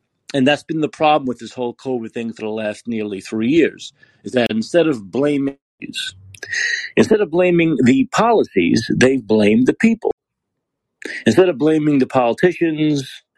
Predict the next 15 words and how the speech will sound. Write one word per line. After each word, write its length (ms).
like 220
Biden 720
and 160
the 60
governors 520
like 160
Newsom 600
and 160
doctors 500
like 160
Fauci 560
and 120
Osterholm 760
and 140
Hotek, 460